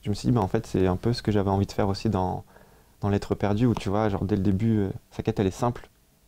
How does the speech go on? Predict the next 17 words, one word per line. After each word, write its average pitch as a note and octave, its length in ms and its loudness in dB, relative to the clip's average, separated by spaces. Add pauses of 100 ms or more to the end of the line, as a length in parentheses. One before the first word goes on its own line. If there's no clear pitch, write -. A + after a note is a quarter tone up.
(140)
mais G#2 80 -2
pour G#2+ 280 -2
l'atteindre, G2 520 0
il F2 200 -4
va F#2+ 100 -4
devoir, G2 520 0
euh, F2 40 -2 (1040)
et G2+ 40 -2
en G2 40 0
fait, D3 100 0
je A#2 80 -2
voulais G2 140 0
aller F#2+ 120 2
vraiment A2 320 0
encore B2 240 -4
plus - 200 -2
loin, C3+ 360 2